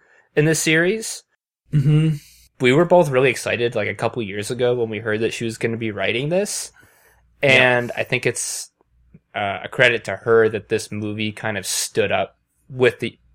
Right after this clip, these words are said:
Speaker 1: Pixar films in general, but the other three Toy Story movies in terms of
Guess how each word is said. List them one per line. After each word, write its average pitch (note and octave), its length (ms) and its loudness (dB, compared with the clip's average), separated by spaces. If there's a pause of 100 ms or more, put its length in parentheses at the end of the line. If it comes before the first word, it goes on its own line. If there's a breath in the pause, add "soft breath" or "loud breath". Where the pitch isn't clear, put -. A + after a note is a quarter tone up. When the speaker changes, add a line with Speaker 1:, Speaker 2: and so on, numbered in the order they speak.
(720)
Speaker 1:
Pixar G#3 340 4
films D3 300 4
in A#2+ 120 -2
general, C#3 280 6
but A#2+ 160 -2
the B2+ 120 0
other A2+ 280 0
three A#2+ 200 -6
Toy G#2 220 -4
Story G#2 300 -4
movies G2 360 -10
in G2 80 -12
terms G2+ 340 -8
of F#2 240 -8